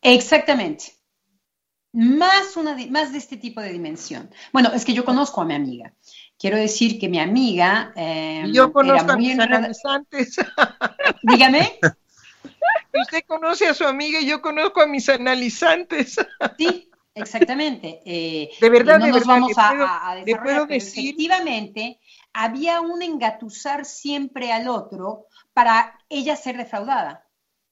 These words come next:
Speaker 1: Siempre habría un, por ejemplo, yo con esta amiga en particular nunca me presté,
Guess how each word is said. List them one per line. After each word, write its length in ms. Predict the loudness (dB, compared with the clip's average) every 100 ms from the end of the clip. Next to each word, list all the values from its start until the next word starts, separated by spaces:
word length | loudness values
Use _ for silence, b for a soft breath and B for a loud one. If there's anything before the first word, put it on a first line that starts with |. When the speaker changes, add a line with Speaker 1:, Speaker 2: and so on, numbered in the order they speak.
| _
Speaker 1:
Siempre 560 | -16 -8 -6 -6 -6 -6
habría 540 | -6 -8 -4 -2 -4
un, 280 | -6 -8 -8
por 100 | -10
ejemplo, 420 | -8 -8 -8 -10 -14 -14
yo 380 | -10 0 0 2
con 320 | 2 2 0
esta 260 | -4 -2
amiga 260 | 0 0 -2
en 80 | 0
particular 680 | -2 -2 -4 0 2 0 -2
nunca 300 | -2 0 0
me 120 | 0
presté, 560 | -4 -10 -8 -4 -4